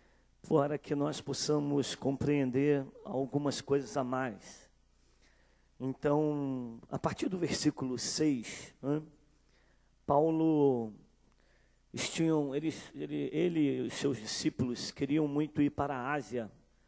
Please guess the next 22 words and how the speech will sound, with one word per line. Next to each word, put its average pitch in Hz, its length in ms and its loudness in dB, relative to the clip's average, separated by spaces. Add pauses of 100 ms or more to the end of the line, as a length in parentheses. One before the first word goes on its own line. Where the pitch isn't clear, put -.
(420)
para 135 160 0
então 147 320 0
na 139 260 -2
Ásia 143 280 -2
pregar 135 460 -4
a 135 40 -8
palavra 131 460 -2
do 120 100 -10
Senhor 131 400 -2
lá. 117 160 -4
Mas 151 300 -6
o 175 40 -4
Espírito 165 520 -4
de 151 120 -2
Deus 151 380 2
não 151 160 0
permitiu. 143 800 -2 (1120)
E 139 840 2
Paulo, 151 340 2
durante 147 440 0
a 131 40 0
noite, 147 580 0